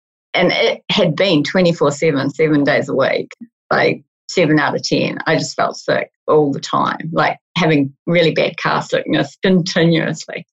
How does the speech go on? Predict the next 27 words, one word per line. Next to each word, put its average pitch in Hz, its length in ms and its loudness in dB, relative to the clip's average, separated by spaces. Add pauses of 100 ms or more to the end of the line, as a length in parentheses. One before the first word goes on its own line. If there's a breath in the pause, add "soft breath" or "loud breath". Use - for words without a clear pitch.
(1300)
But 220 140 2
it - 280 0
kind 339 220 2
of 220 180 0
just - 340 -2
fell 160 180 2
away 170 520 0 (880)
almost 233 420 2
overnight. 156 720 0 (100)
And, 170 300 2
and 180 180 2
if 185 120 2
I'd 185 140 2
start 190 340 -2
to 196 80 -2
get 185 160 2
anxious, 175 600 0
I 165 80 4
would 160 140 2
be 175 140 2
like, 170 320 0
"Oh, 240 340 0 (180)
I 202 100 0
must 208 240 0
have 190 140 2
some 160 200 0
anxious - 420 -2